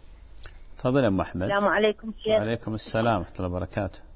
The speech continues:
Speaker 2: شلون صحتك شيخ؟ إن
Speaker 1: مرحبا
Speaker 2: شاء الله
Speaker 1: أختي،
Speaker 2: بخير.
Speaker 1: مرحبا، مرحبا.
Speaker 2: آه، عندي س-، س-، يعني هو أني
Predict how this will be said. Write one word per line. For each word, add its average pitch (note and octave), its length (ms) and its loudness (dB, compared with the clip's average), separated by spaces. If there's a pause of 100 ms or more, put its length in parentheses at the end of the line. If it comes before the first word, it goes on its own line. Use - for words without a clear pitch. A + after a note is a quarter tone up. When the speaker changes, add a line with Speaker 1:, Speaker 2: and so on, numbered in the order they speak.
(840)
Speaker 2:
شلون G#3+ 200 4
صحتك G3+ 440 0
شيخ؟ - 120 0
إن D#3+ 140 8
Speaker 1:
مرحبا G#3+ 240 2
Speaker 2:
شاء G3 60 4
الله F#3 120 2
Speaker 1:
أختي، - 120 -2
Speaker 2:
بخير. G#3 160 4
Speaker 1:
مرحبا، G3 380 2
مرحبا. - 440 -4 (480)
Speaker 2:
آه، G3 300 4 (340)
عندي C4+ 600 6
س-، A#3+ 800 4
س-، - 20 6
يعني A#3+ 400 6
هو C4+ 100 8
أني C#4+ 600 6